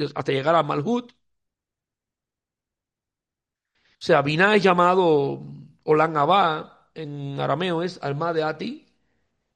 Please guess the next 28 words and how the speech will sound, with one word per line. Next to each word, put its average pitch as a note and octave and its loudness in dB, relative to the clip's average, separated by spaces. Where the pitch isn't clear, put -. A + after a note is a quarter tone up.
Sí A#3+ -2
hay B3+ 4
que B3 2
preguntar, G3+ -2
hay A#3+ 2
lugar G#3 0
a G#3 -2
la F#3+ 0
pregunta, F3+ -6
pero F3+ 2
es A3+ 4
un A#3 -2
camino A3 -2
oculto A#3 2
y G3 -6
no F#3+ -6
revelado. E3+ -4
O - -14
sea, - -6
aun B3 0
cuando G#3 -2
hay A3 0
lugar G3+ -2
a F#3 0
la E3+ 0
pregunta F3 -2
en E3+ -2
Binah, B3 0